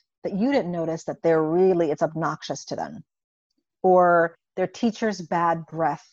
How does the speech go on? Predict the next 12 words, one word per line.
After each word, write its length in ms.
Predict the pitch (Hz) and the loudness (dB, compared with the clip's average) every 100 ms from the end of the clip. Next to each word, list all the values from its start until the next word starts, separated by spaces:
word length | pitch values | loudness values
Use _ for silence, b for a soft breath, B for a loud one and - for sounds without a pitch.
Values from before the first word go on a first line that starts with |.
| _ | _
their 100 | 180 | -6
bad 320 | 170 165 165 | -2 -2 -2
coffee 420 | - - 170 - 165 | -6 -4 -4 -4 -6
breath, 320 | 156 - - _ | -4 -6 -8 _
that's 200 | 160 156 | -12 -10
so 640 | - - - 180 180 180 180 | -12 -10 -4 0 2 2 0
nauseating 760 | 170 160 170 160 156 151 147 | 0 -2 -2 -4 -6 -6 -8
to 100 | 151 | -10
them. 160 | 143 - | -10 -8
Like, 180 | 165 170 | -8 -4
they're 160 | 214 | -2
really, 840 | 220 180 190 254 302 240 185 180 | -2 -4 -4 -2 0 0 0 -2